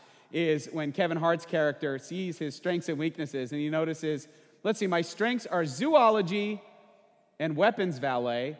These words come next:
My weakness, cake, speed, and strength." And he goes, he's like, "Wait a minute, I hate this game.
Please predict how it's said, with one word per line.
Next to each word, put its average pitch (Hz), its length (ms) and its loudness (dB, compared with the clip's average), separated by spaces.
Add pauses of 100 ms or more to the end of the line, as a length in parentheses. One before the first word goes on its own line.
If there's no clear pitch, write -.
My 175 180 2
weakness, 185 720 -2 (300)
cake, - 560 0 (720)
speed, 190 840 2 (760)
and 180 200 0
strength." 170 500 -2 (640)
And 160 80 0
he 180 40 2
goes, 190 260 2
he's 214 160 0
like, 214 120 2
"Wait 294 180 8
a - 20 2
minute, 175 280 2 (360)
I 277 200 8
hate 285 260 4
this 208 220 -2
game. 113 400 -4